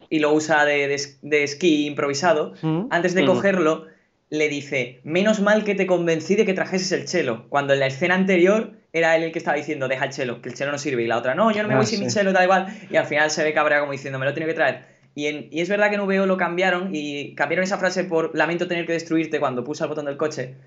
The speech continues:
Speaker 1: pero no, cuando la vi en V O me hizo mucha gracia, porque claro, recordemos que Bond no quería bajo ningún concepto hacer el chelo, y ahora le dice él a ella, "Menos mal que te convencí de traerte el chelo", como si hubiese sido idea suya,
Speaker 2: Sí, sí,
Speaker 1: que la
Speaker 2: sí.
Speaker 1: verdad es que
Speaker 3: Mm.
Speaker 1: es bastante divertido.
Speaker 2: Está muy bien.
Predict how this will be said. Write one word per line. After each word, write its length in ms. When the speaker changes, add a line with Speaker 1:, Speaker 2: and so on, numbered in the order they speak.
Speaker 1:
pero 160
no, 160
cuando 180
la 100
vi 100
en 80
V 140
O 80
me 100
hizo 180
mucha 180
gracia, 340
porque 160
claro, 200
recordemos 340
que 120
Bond 240
no 240
quería 340
bajo 180
ningún 160
concepto 220
hacer 160
el 60
chelo, 180
y 60
ahora 140
le 100
dice 340
él 80
a 100
ella, 400
"Menos 280
mal 240
que 80
te 80
convencí 360
de 40
traerte 260
el 60
chelo", 220
como 120
si 80
hubiese 140
sido 180
idea 140
suya, 320
Speaker 2:
Sí, 80
sí, 140
Speaker 1:
que 40
la 60
Speaker 2:
sí. 60
Speaker 1:
verdad 160
es 100
que 180
Speaker 3:
Mm. 320
Speaker 1:
es 80
bastante 360
divertido. 460
Speaker 2:
Está 260
muy 160
bien. 260